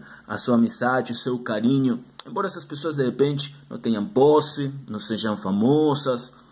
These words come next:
hoje, de repente, não podem te dar nada, não tem nada para te oferecer. Mas, de repente, você hoje tem para oferecer a elas. De repente, hoje você tem como estender a mão para elas.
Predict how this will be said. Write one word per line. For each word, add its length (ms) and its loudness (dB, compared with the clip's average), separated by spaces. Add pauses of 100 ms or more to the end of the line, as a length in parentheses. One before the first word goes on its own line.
(240)
hoje, 260 0
de 100 2
repente, 340 0
não 120 0
podem 220 2
te 140 -4
dar 180 -2
nada, 340 2
não 100 0
tem 160 0
nada 300 2
para 160 0
te 120 -4
oferecer. 460 -6 (420)
Mas, 100 -8
de 60 -4
repente, 300 0
você 360 0
hoje 480 0
tem 200 0
para 200 -2
oferecer 480 -4
a 180 -4
elas. 320 -12 (260)
De 80 2
repente, 380 0
hoje 240 2
você 260 -2
tem 260 -4
como 580 -2
estender 420 -4
a 80 0
mão 240 4
para 240 -2
elas. 300 -6